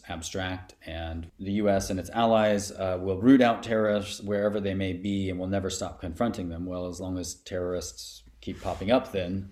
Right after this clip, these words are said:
uh, this is kind of a whack-a-mole type of forever war. Um, so that's a, there's a, a pretty nicely packaged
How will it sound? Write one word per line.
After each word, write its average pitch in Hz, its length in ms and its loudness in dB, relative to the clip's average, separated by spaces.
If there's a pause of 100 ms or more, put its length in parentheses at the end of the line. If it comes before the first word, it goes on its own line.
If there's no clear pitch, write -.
uh, 82 200 -6
this 87 180 -10
is 87 160 -10
kind 87 120 -10
of 80 80 -10
a 85 60 -4
whack-a-mole 90 600 -4
type 85 280 -10
of 80 240 -10
forever 92 380 -2
war. 85 340 -6 (540)
Um, 101 320 4
so 123 120 2
that's 123 260 8
a, 110 280 6 (140)
there's 120 240 8
a, 110 340 0 (100)
a 101 100 -8 (200)
pretty 120 380 0 (440)
nicely 113 380 0
packaged 101 640 0